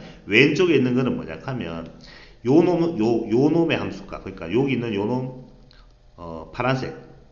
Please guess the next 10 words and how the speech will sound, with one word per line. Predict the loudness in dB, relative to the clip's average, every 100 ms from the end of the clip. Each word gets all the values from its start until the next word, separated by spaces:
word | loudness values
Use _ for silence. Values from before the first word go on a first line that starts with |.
| -10
파란색 | -4 -2 -2 -2
X제곱이죠. | -2 -2 -4 -6 -2
X제곱의 | -2 0 0 0 0
정수가 | -2 -2 -4 -4
되는 | -4 -6 -6
거의 | -6 -6 -10 -4 0 2 4
Y | 4 2 0
좌표 | -6 -10 -10 -12
사에서부터 | -8 -2 -2 -2 -8
해가지고 | -10 -10 -12 -10 -10 -10